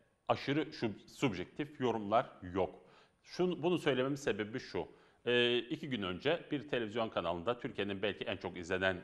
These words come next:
e, anchorman'i, e, Cumhuriyet Halk Partisi'nin eski genel başkanı Kemal Kılıçdaroğlu ile bir iddia ortaya attı.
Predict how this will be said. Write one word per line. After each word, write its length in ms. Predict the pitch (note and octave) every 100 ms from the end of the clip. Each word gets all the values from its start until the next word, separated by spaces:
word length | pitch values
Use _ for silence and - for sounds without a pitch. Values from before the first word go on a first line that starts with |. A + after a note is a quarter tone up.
| F#2+
e, 380 | F#2 F2 - A2+
anchorman'i, 600 | F#2 E2+ E2 E2 A#2+ D3 - - - -
e, 460 | G#2+ G#2+ G#2 G#2 G#2 -
Cumhuriyet 280 | D3+ D#3 C#3+
Halk 220 | C3+ B2+
Partisi'nin 320 | - - - B2+
eski 220 | B2 A#2+
genel 240 | A#2+ G#2+
başkanı 420 | F2+ - A2 C3
Kemal 240 | C#3 C3 B2
Kılıçdaroğlu 580 | - A#2+ - A#2 F2 G2+
ile 200 | D3+ F#3+ -
bir 260 | F#3 E3 -
iddia 340 | D3 D3+ C#3
ortaya 280 | G2+ - D#2+
attı. 320 | D#2 - E2